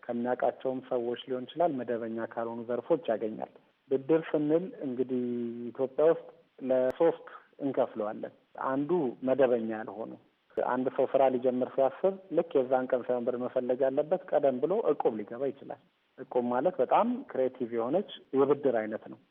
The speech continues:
የሰውን ብር ቀድሞ ወስዶ ከዛ የራስን ብር በየጊዜው ማዋጣት ነው። ከዛ ግን፣ እ፣ እነዚህ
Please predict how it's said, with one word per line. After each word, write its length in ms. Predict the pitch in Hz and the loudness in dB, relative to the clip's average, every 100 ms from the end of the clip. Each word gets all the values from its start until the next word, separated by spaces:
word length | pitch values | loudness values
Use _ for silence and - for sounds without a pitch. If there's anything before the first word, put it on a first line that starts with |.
| _ - | _ -4
የሰውን 360 | 127 - 127 120 | -2 2 2 2
ብር 160 | 160 165 | 2 2
ቀድሞ 320 | 123 123 117 | 2 2 0
ወስዶ 260 | 120 - 180 294 285 | -2 0 2 2 0
ከዛ 240 | 123 117 | -2 4
የራስን 400 | 147 123 117 120 | 4 6 2 0
ብር 120 | 123 143 | -2 0
በየጊዜው 520 | 131 120 113 113 113 | 2 0 0 -2 -2
ማዋጣት 540 | 110 110 113 120 120 - | -2 -2 -2 -2 -6 -8
ነው። 100 | 113 _ _ - | -20 _ _ 2
ከዛ 200 | 151 151 165 | 4 6 4
ግን፣ 200 | 160 185 202 - _ _ | 4 0 0 -8 _ _
እ፣ 80 | 156 135 139 139 | -2 0 2 2
እነዚህ 500 | 151 156 147 156 | 2 2 2 2